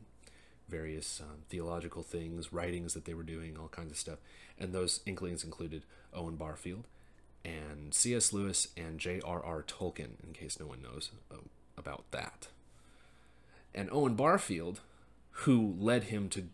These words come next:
who led Lewis to start, first starting, first start going to church, was actually an atheist at the time. He also later turned Christian,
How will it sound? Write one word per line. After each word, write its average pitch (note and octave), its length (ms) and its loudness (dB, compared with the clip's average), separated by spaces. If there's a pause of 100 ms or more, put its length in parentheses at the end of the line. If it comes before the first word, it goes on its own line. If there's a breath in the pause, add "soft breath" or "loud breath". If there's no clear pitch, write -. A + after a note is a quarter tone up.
(440)
who A#2 140 6
led A#2 240 6
Lewis G#2 420 4
to F#2 100 -4
start, - 400 4
first G#2+ 260 2
starting, F#2 440 0 (360)
first - 260 0
start F#2 280 0
going F#2 340 2
to - 140 -4
church, G2+ 500 2
was G#2 200 6
actually G#2 420 0
an E2+ 100 -6
atheist A2+ 460 -2
at E2 80 -10
the - 60 -20
time. F2 460 -4 (380 loud breath)
He F#3 200 6
also C3+ 320 6
later F#2+ 300 2
turned D#2+ 280 -6
Christian, - 420 -6